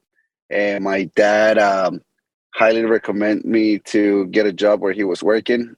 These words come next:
and it was another transportation company, but they mistreated their employees. The customer experience was horrible.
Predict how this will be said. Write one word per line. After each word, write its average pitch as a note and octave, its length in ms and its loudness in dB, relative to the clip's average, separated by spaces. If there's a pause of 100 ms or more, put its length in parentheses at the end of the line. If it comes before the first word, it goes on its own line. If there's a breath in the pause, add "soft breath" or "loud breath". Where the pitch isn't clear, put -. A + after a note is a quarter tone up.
(140)
and F#2 760 0
it G#2+ 100 4
was A#2 180 2
another B2+ 220 2
transportation A2 640 -2
company, F2 400 -4
but F2+ 260 0
they G2 400 0 (500)
mistreated A2+ 680 0
their G#2 160 2
employees. A2+ 760 0
The F#2+ 120 -8
customer A2+ 580 -2
experience G#2+ 480 -2
was G2 180 -4
horrible. A2+ 640 2